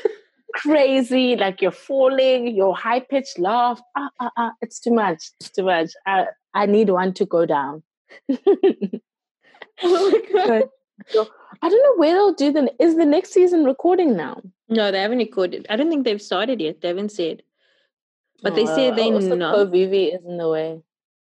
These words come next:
Speaker 1: Yeah, but I know the American one, like, 'cause America has their own one. But they are gonna be
Speaker 2: Oh.
Speaker 1: filming theirs. <laughs> I haven't seen it either. But they're gonna be filming theirs, but it's gonna be, like, in the States.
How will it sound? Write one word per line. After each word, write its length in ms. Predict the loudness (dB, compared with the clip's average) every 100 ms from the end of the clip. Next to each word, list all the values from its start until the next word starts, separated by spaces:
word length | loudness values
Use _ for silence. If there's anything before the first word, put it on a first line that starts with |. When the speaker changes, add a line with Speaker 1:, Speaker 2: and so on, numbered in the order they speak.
| _ _ _ -2
Speaker 1:
Yeah, 400 | 0 0 -2 -4
but 220 | -4 -4
I 60 | 0
know 200 | 2 2
the 60 |
American 500 | 2 2 2 0 -2 -2
one, 240 | -2 -6
like, 140 | -8
'cause 140 | -6 -4
America 360 | -2 -4 -4
has 200 | -6 -4
their 160 | -4 -4
own 120 | -4
one. 260 | -6 -8 -10 _ _ _ _ _
But 160 | -6 -2
they 180 | 0 0
are 100 | 0
gonna 220 | 0 0
be 80 | -2
Speaker 2:
Oh. 160 | 0
Speaker 1:
filming 580 | 0 0 0 -2 -4 -2
theirs. 480 | 0 2 2 2 2
<laughs> 100 | -4 -20 _ _
I 100 | _
haven't 160 | -4 -2
seen 180 | -2 -4
it 180 | -6 -12
either. 180 | -12 -12 -12 -12 -6
But 160 | -2
they're 200 | 0 0
gonna 140 | 2 2
be 100 | 2
filming 360 | 2 2 2
theirs, 260 | 2 2 0
but 140 | -2
it's 80 | -2
gonna 160 | 0 0
be, 140 | 0
like, 200 | -2 -4 -4
in 160 | -4
the 60 | -4
States. 560 | -6 -8 -10 _ -20